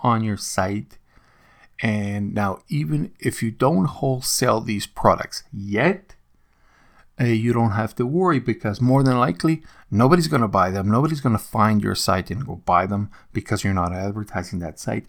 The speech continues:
And if somebody does, of course, you're just gonna go to Amazon and drop ship it from Amazon to that person anyway, okay? But it's, it's not gonna happen.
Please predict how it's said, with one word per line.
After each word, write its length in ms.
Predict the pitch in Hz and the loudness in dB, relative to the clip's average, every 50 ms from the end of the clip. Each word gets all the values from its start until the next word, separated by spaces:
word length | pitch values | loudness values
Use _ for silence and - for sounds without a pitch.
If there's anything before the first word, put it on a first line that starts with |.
| - - - - - - - | -16 -20 -20 -20 -20 -20 -4
And 180 | - 123 117 113 | -2 0 0 0
if 140 | 104 - - | -2 -4 -6
somebody 580 | - - - 214 240 320 330 - 143 120 110 | -6 -2 2 2 2 4 4 2 2 2 2
does, 480 | 104 120 147 131 123 127 127 131 - - - - - _ - | 2 2 4 4 4 4 2 0 -4 -8 -16 -20 -20 _ -8
of 200 | - 120 110 - | -6 -6 -6 -4
course, 320 | - - 120 117 110 - - | -4 -2 0 0 0 -2 -4
you're 80 | 113 117 135 | -6 -4 -4
just 120 | 127 - - | -6 -4 -2
gonna 160 | 113 110 101 | -2 -2 0
go 160 | - 107 98 | 0 0 0
to 160 | - - - | 0 0 0
Amazon 460 | 101 104 104 104 104 107 104 104 95 - - - - - - - _ | 0 0 0 0 0 0 -2 -2 -2 -4 -10 -20 -20 -20 -20 -8 _
and 200 | 113 107 101 101 | 0 0 0 0
drop 300 | - 98 107 117 117 - | 2 2 2 2 2 0
ship 340 | - - 101 101 101 - - | -2 -2 -2 -2 -2 -4 -4
it 220 | 92 92 - - _ _ | -6 -6 -6 -8 _ _
from 320 | - - - - 104 92 95 | -16 -6 0 2 2 4 4
Amazon 440 | 90 90 87 92 90 87 85 85 | 2 2 0 -2 -2 -4 -4 4
to 80 | 85 - | 8 10
that 220 | - 104 95 92 - | 10 10 8 6 2
person 380 | - 98 92 - 101 98 95 - _ _ | -2 -4 -4 -4 -6 -10 -10 -12 _ _
anyway, 540 | - 117 113 107 98 90 80 69 60 - - _ _ | -6 -4 -2 -2 -4 -6 -8 -12 -16 -20 -20 _ _
okay? 260 | - - 104 104 101 - - - - _ - - - _ _ _ - - - _ _ _ _ _ - - - - | -8 -6 -6 -6 -6 -10 -16 -20 -20 _ -20 -20 -20 _ _ _ -20 -20 -20 _ _ _ _ _ -20 -20 -2 2
But 360 | 113 110 98 - - - - - | 4 4 4 2 -4 -14 -12 -6
it's, 420 | - 131 120 - - - - - - _ _ _ | -4 -4 -4 -4 -6 -8 -8 -8 -12 _ _ _
it's 280 | 214 139 120 - - - | -4 -4 -2 -2 -4 -4
not 300 | 120 117 117 110 107 101 | -2 0 0 0 0 -2
gonna 140 | - 104 98 | -4 -4 -4
happen. 440 | 95 98 92 95 - - 101 98 85 | -2 -2 -4 -4 -4 -6 -8 -8 -8